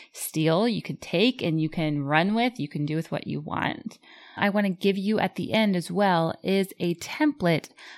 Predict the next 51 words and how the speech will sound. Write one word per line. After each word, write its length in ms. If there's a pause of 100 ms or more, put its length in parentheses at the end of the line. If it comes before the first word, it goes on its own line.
(120)
of 120
a 60
presentation 600
template 380 (200)
to 80
kinda 280
give 320
you 160
some 240
of 80
these 220
things 400
so 80
that 120
you 200
can 260 (400)
use 220
that 160
template 320
however 400
you 140
want, 340
and 140
it 40
helps 280
to 80
take 400 (320)
a 100
lot 140
of 60
that 160
front 260
work 180
out 180
of 140
creating 340
a 60
presentation 920
and 80
adding 320
all 140
this 140
stuff. 240
So 120
I'm 140
gonna 140
share 360
a 60
template 380
with 200
you 240